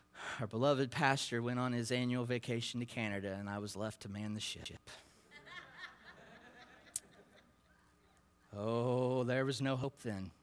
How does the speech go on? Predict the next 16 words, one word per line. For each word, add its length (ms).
Not 180
only 260
will 140
we 100
not 200
be 140
rescued, 520
and 260
our 140
needs 360
are 60
not 240
going 220
to 60
be 120
met. 280